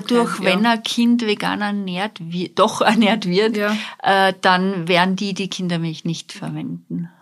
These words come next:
Speaker 1: Also, ja.
Speaker 2: Aber sehr, sehr interessant. Wir haben jetzt lange geplaudert. Irmi, ich danke dir, dass du heute von Salzburg gekommen bist zu mir ins Studio.
Speaker 1: Sehr gerne.
Speaker 2: Und dass du dir die Zeit genommen hast. Ähm,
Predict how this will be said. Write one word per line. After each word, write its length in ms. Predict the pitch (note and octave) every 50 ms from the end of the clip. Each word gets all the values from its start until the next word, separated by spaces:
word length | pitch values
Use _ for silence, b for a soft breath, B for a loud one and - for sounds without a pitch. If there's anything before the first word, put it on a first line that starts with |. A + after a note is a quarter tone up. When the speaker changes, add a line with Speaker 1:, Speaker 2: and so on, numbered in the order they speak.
| B B -
Speaker 1:
Also, 360 | E3 E3 E3+ - E3+ E3+ F3+ - - _ _ _ _ _ _ _ b b b b b b b b b b b b b _ _ _ _ _ _ _ -
ja. 200 | G3+ G3 F#3+ C#3 - _ _ _ _ _ _ _ _ _ _
Speaker 2:
Aber 180 | _ F#3+ F#3+ G3
sehr, 380 | G3 - - G3+ G#3 G#3 - -
sehr 380 | - - - - G3 F#3+ G#3 A#3
interessant. 680 | A3 B3+ A#3 A#3+ - A#3+ A#3 - - G#3+ G#3 G#3+ G#3+ -
Wir 120 | G3+ G#3
haben 140 | G#3 G#3 A3
jetzt 200 | A3+ A3+ A3 -
lange 320 | G#3+ G3+ G3+ A3 B3+ C#4+ D4
geplaudert. 800 | D4+ D4+ D4 D4 G#3 F#3 F#3 G3 G3+ A3+ C4+ D4 D4 - - - _ _ _ _ _ _ _ _ _ _ _ _ _ _
Irmi, 420 | - A#3 B3 B3 B3 B3 A#3+ A3+ A#3+ A#3+
ich 200 | G#3+ - - -
danke 320 | G3 F#3+ G3+ G#3 G#3 A#3+
dir, 160 | A3+ A#3+ B3+ A#3
dass 180 | A3+ G#3+ A3
du 120 | - G#3+ G3+
heute 260 | G3 F#3 F#3+ - G#3
von 160 | - G3 G3
Salzburg 460 | F#3 - E3 E3 E3 - - G3 G3+
gekommen 440 | - F#3+ F#3+ - G3+ F#3 F#3 F#3 F#3+
bist 240 | G3+ A3+ A3+ - -
zu 80 | - F#3+
mir 140 | F#3+ F#3+ F#3+
ins 120 | F#3 -
Studio. 480 | - - - F#3+ F#3 F#3+ F#3+ G3+ A3+ B3 A#3+ - _ _
Speaker 1:
Sehr 340 | - - - F#3+ E3+ E3 E3
gerne. 500 | - E3+ E3 D#3 D#3+ E3 F#3 A#3 D4+ D4 -
Speaker 2:
Und 140 | A3 G3 G#3
dass 120 | G3+ F#3+ G3
du 120 | A#3+ F#3+
dir 140 | F#3+ G#3 G3+
die 120 | G3+ G3+
Zeit 340 | - - G3+ F#3 F#3 F#3 -
genommen 500 | - A3 G#3+ G#3+ G#3+ G#3+ G#3+ A3 A3 G#3+
hast. 420 | A#3 B3 C#4+ D4 - - - - B B B B B B B B _ -
Ähm, 460 | F#3+ G3 G3 G3 G3 G3 F#3+ -